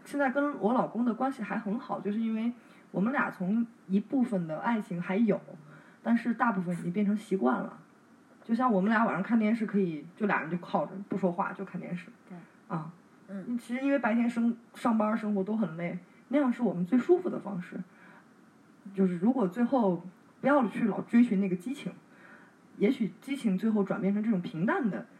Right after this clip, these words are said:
Speaker 1: 也是一个圆满的结局。
Speaker 2: 对。
Speaker 1: 啊。
Speaker 2: 嗯。就我，我觉得你是就是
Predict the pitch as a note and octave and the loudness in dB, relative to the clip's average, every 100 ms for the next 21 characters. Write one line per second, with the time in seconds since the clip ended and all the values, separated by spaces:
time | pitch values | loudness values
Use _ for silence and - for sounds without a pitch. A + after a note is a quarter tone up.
0 | - - F#3+ - E4+ F#3+ D#3+ B2+ A#2 - | -14 -6 -6 0 2 2 0 0 -2 -6
1 | - - - - - - - - - - | -12 -12 -12 -12 -14 -16 -20 -20 -20 -20
2 | - - - G3+ F#3 F3+ D3+ - - - | -20 -20 -20 -18 -10 -8 -8 -10 -20 -18
3 | G#3+ F#3+ - - - - A3 - G3 F3+ | -16 -16 -20 -20 -20 -10 -8 -4 -2 0
4 | F#3 F3 E3+ F3 D#4 E4+ G#3 F3 - B3+ | 0 0 -2 -2 0 0 -2 -4 -2 0
5 | A3+ B3+ A#3 F#3+ F3+ | 2 0 2 0 0